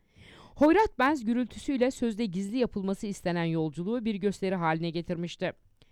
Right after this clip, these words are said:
Yol boyunca büyük bir sessizlik vardı. Yollarda hiçbir yolcu gölgesi görünmüyordu. Bütün bu dağlık ve ormanlık bölgeyi yalnız bir şeyin, korkunun beklediği açıkça anlaşılıyordu. Her türlü eşkıyanın yanı sıra bir de siyasi Pontos çetelerinin varlığı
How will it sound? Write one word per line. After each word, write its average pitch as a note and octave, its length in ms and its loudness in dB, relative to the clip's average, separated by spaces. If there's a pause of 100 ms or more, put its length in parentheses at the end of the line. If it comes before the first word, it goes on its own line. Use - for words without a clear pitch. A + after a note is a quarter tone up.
Yol F#3+ 200 6
boyunca F3 400 2
büyük A3 220 -2
bir G#3 80 0
sessizlik E3+ 560 -8
vardı. E3+ 360 0 (720)
Yollarda F#4 360 6
hiçbir G#4 400 4
yolcu B3 340 4
gölgesi B3 460 2
görünmüyordu. E3 800 0 (180)
Bütün G#3+ 360 -2
bu F3 120 -4
dağlık F#3 380 2
ve F3+ 60 2
ormanlık E3 520 -2
bölgeyi D#3+ 380 -2
yalnız A#3+ 420 -2
bir F#3 120 -2
şeyin, E3+ 280 -2
korkunun F#3+ 540 -6
beklediği E3+ 420 -4
açıkça - 360 -6
anlaşılıyordu. E3 720 -4 (640)
Her A4 180 2
türlü D4+ 280 2
eşkıyanın G3 540 2
yanı E3 260 0
sıra C#4+ 320 -2
bir A#3 160 -2
de B3+ 100 -2
siyasi G#3+ 500 0
Pontos A3+ 460 -6
çetelerinin F#3+ 640 -4
varlığı E3+ 400 2